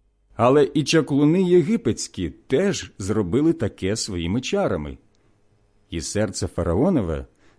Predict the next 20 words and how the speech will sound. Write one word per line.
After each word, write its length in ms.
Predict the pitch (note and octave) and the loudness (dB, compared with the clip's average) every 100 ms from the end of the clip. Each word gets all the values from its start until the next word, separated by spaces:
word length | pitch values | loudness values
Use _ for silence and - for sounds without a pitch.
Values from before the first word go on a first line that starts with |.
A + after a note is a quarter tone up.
| - | -12
затвердло, 840 | E2+ B2+ C#3 E3 E3 F2 E2 C#2 - _ _ - | -4 -4 0 0 0 -2 -6 -8 -12 _ _ 2
і 140 | D3 | 4
не 140 | D#3 | 6
послухав 640 | E3 G3+ - D#3 B2+ A#2+ F2+ | 4 0 2 0 0 0 -2
їх, 440 | E2+ D#2+ - - _ _ _ | -4 -6 -10 -20 _ _ _
як 340 | D#2+ D#2+ C3+ - _ | -8 -4 -4 -4 _
і 100 | C#3 | -2
передсказав 840 | A2 F#2 F2 - - C#2 G#2 F#3 | 0 -2 -2 -6 -6 -4 -2 -2
був 360 | E3 E3 D#3+ D3+ - - | 0 0 0 -2 -14 -14
Господь. 680 | D#2+ E2+ - - D#2 C#2 _ _ _ _ _ _ _ _ _ _ _ _ _ _ _ _ _ | -8 -8 -8 -6 -8 -8 _ _ _ _ _ _ _ _ _ _ _ _ _ _ _ _ _
Повернувся 680 | C#3+ C3 A2+ G#2 D3 F3 F3+ | 2 4 6 6 4 2 -2
фараон, 520 | - E3 E3 D#3 D#3 D3+ _ _ _ _ | -2 0 2 2 -2 -6 _ _ _ _
увійшов 540 | A#2 C3 D3+ - G#3+ | 2 4 2 4 4
до 140 | C3+ A2+ | 4 2
палати, 560 | F2+ F#2+ E3 F3+ F3 F3 - _ - | 2 2 2 0 -2 -2 -20 _ -2
і 120 | E3+ | 2
було 320 | C3 C3 G3+ | 4 6 6
йому 320 | G3+ E3+ D#3+ | 4 2 0
це 280 | C#3 A2+ B2 | -4 -4 -4
байдуже. 760 | G#2 G#2+ C#3 G#2 F2+ D2+ C#2+ | -2 -2 -2 -4 -4 -4 -8